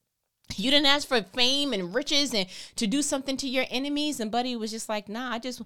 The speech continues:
I've never done this before, and I wanna make sure I do this in excellence."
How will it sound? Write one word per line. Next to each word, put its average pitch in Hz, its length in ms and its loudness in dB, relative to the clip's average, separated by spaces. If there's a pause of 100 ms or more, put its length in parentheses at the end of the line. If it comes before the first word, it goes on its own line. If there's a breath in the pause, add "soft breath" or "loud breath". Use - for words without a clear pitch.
(300 loud breath)
I've 233 140 0
never 220 220 -2
done 247 260 -4
this 208 160 -6
before, 165 280 -8
and 170 120 -2
I - 20 0
wanna 220 240 -2
make 175 200 -2
sure 190 120 -4
I 175 60 -4
do 170 180 -6
this 165 220 -8
in 139 200 -10
excellence." - 800 -10